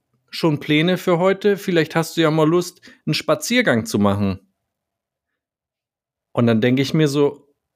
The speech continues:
„Irgendwas stimmt hier nicht.“ Entweder hab ich eine falsche Wahrnehmung, wie es mir geht und bin einfach so, äh, benebelt, oder ich bin wirklich,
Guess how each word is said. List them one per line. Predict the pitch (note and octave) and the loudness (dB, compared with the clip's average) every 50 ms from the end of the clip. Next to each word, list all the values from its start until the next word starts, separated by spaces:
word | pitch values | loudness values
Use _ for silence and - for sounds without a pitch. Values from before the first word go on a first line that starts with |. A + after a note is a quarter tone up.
| _ _ _ _ _ _ _ _ - | _ _ _ _ _ _ _ _ -2
„Irgendwas | D3 C#3+ D3 D3 C#3+ C3+ - | -2 0 0 0 0 -2 -2
stimmt | - - A3 G#3+ G#3 - | 0 0 0 0 0 0
hier | - A#2 | 0 2
nicht.“ | G#2+ G#2 G2+ - - - | 2 2 0 -2 -2 -2
Entweder | C3+ D#3+ E3 - D#3+ D3+ D#3 D3 C3+ - - - - - | -2 -2 0 0 0 0 0 0 -2 -4 -10 -12 -4 -2
hab | C3 C3 - | -2 -2 0
ich | D#3+ D3+ - | -2 -2 0
eine | D3+ C#3 | -2 -4
falsche | - - C#3 C#3 D3 - C#3 A#2 G#2 | -2 0 0 0 0 0 -2 0 2
Wahrnehmung, | A2+ A2 A#2+ C3+ D3 C#3+ C#3 C3+ C3 B2+ A2+ - | 2 2 2 2 2 2 2 4 2 2 2 2
wie | B2+ B2 | 0 0
es | B2 B2+ | 0 2
mir | C3+ A#2 G#2+ | 2 2 2
geht | G2 G2+ G#2 G#2+ C#3+ - - | 2 0 0 0 0 0 0
und | A#2 G#2+ G2 | -2 -2 0
bin | - A#2+ B2 - | 2 0 0 0
einfach | A#2 A#2 A2+ - A#2 G#2 | 0 -2 -2 -2 -2 -4
so, | - - A2+ G#2+ G#2 G2+ G2+ - - _ _ _ _ _ _ _ _ _ _ _ _ - - | -2 0 2 2 2 2 -2 -6 -20 _ _ _ _ _ _ _ _ _ _ _ _ -12 -6
äh, | - A#2+ | -4 -4
benebelt, | G#2 G2+ G#2 F#2+ F#2+ G2 G#2 A#2+ C#3 F3 F#3 F3+ - - | 0 2 2 2 4 4 2 2 2 2 0 -2 -2 -2
oder | - B2+ C3+ D3+ D3 C#3+ | -2 0 2 2 0 0
ich | - A#2+ - | -2 -4 -2
bin | - C#3+ C3+ B2+ | 0 2 2 2
wirklich, | C3+ D#3+ D#3 - - C#3+ C#3+ C#3 - - | 0 -2 -2 0 0 0 0 -2 -6 -10